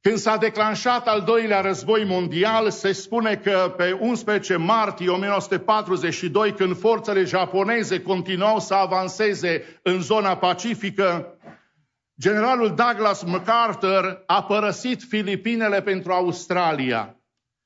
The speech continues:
Nu înainte de a promite luptătorilor, spunându-le: „Mă voi întoarce.” Promisiunea și-a împlinit-o după mai bine de doi ani și jumătate.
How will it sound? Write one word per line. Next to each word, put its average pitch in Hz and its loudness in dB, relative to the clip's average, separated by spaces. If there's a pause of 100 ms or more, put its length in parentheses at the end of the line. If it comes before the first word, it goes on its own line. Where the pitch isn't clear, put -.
(140)
Nu 220 2
înainte 240 0
de 214 0
a 208 2
promite 196 0 (760)
luptătorilor, 202 2
spunându-le: 185 0
„Mă 196 0
voi 240 2
întoarce.” 214 0 (920)
Promisiunea 233 2
și-a 220 0
împlinit-o 208 -2
după 208 0
mai 202 0
bine 220 0
de 190 -2
doi 240 0
ani 226 2
și 208 -4
jumătate. 180 -2